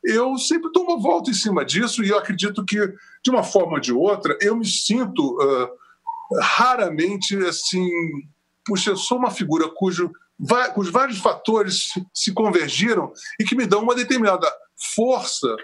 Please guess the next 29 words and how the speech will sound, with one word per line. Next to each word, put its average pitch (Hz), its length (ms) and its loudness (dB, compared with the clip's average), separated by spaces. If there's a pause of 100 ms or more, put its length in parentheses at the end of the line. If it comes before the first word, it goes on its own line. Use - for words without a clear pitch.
(760)
capaz 220 680 2
de 226 180 -2
chegar, 220 560 0
arregaçar 214 480 0
as 190 80 -4
mangas 226 220 -2
e - 20 -4
falar 214 120 0
assim, 226 100 -4
"Não 254 220 0
vou 233 180 0
peitar 165 480 2 (400)
toda 240 380 4
essa, 139 460 0 (300)
é, 143 380 2
circunstância, 156 920 0 (240)
é, 147 220 0 (160)
que 190 100 2
foi 180 180 4
armada, 147 640 2 (120)
cheia 226 300 2
de 180 120 -2
tabus 170 500 2
e 151 80 -2
preconceitos 156 880 0
e, 123 100 -2 (300)
e, 151 60 -2
e, 135 580 -4
e, - 80 -12